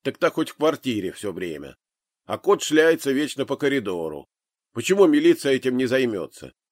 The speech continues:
Запретить надо животных в общежитии. А то я сам его завезу в лес. Так и скажите Заболоцкому. Кто его знает? Сохраняя внимательный вид,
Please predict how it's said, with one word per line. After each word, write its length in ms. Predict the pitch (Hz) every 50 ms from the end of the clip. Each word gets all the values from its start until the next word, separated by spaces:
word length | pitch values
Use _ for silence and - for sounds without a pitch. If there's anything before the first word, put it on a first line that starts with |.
| _ _ _ _
Запретить 600 | - - 147 139 180 196 190 - 196 175 131 -
надо 220 | 104 107 92 85 92
животных 520 | 90 107 113 107 98 82 - 82 80 -
в 40 | 98
общежитии. 720 | 98 - - 107 104 95 92 80 67 - 76 67 64 - _ _ _ _ _ _ _ _
А 100 | 107 113
то 120 | - 175
я 120 | 175 165
сам 300 | 151 - - 160 139 120
его 260 | 117 107 107 101 104 98
завезу 400 | 90 107 104 107 104 98 107 101
в 60 | 98
лес. 400 | 104 98 90 80 69 - - _ _ _ _ _ _
Так 180 | _ 131 139 -
и 40 | 156
скажите 540 | - - 165 156 123 139 123 92 - 95 92
Заболоцкому. 840 | 85 95 85 90 92 87 80 69 - - _ - 64 64 65 62 _ _ _ _ _ _ _ _ _ _ _ _ _ _ _ _ _ _ _ _ _ -
Кто 220 | - - 151 180
его 260 | 165 123 98 101 95
знает? 500 | 82 82 90 85 78 71 67 62 _ _ _ _ _ _ _ _
Сохраняя 580 | _ - - 95 - 110 113 110 117 117 110 101
внимательный 640 | 87 92 101 101 101 98 92 - 95 90 95 95
вид, 300 | 92 107 147 160 160 _